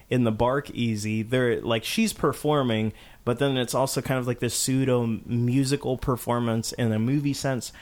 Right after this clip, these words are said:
Speaker 2: where her crew in the audience is, like, responding back to introduce themselves. Like, there's a, there, her love interest, or Tiny's love interest,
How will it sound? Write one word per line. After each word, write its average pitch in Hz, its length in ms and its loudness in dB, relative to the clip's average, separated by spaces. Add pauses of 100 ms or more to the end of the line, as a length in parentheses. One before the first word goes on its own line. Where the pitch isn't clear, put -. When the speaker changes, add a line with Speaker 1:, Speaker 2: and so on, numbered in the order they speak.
(200)
Speaker 2:
where 107 420 2 (460)
her 135 200 0
crew 143 280 0
in 127 80 2
the 120 120 0
audience 120 420 0
is, 117 100 0
like, 110 140 2
responding 110 640 0
back 110 540 -4 (400)
to 104 100 -2
introduce 120 440 0
themselves. 123 800 0
Like, 113 220 0
there's 113 340 2
a, 107 240 0 (840)
there, 123 420 0 (560)
her 202 340 0
love 120 760 0
interest, 285 560 -4
or 143 100 4
Tiny's 170 520 0
love 220 200 0
interest, 254 600 -4